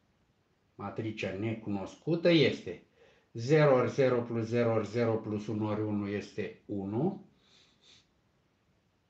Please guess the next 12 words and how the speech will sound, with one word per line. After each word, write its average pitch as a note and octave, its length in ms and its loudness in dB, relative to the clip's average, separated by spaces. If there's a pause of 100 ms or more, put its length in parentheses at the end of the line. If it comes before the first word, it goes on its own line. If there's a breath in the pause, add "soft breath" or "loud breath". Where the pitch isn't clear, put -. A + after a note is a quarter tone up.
(1300)
zero C#3 440 4
ori B2+ 160 6
zero, C3 360 6
zero C3+ 340 4
ori B2+ 120 4
minus C3 360 2
unu, A#2+ 300 4
unu A#2+ 140 6
ori A2 120 0
zero A2 280 0
este G#2 380 -2
zero, A2 840 -2